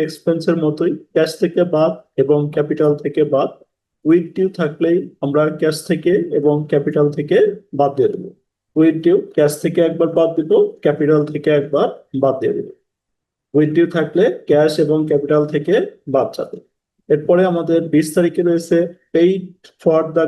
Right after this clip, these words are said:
gasoline purchase on January আট। জানুয়ারির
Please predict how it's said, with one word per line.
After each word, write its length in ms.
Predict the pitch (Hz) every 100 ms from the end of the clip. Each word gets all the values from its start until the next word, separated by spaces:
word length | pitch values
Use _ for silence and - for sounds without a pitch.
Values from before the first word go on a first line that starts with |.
| 156
gasoline 500 | 147 147 151 165 175 -
purchase 480 | 151 147 - 175 175 165
on 60 | 160 151
January 420 | 147 151 151 165 202 - - 143
আট। 120 | 151 - _ _ _ _ -
জানুয়ারির 480 | 151 160 180 190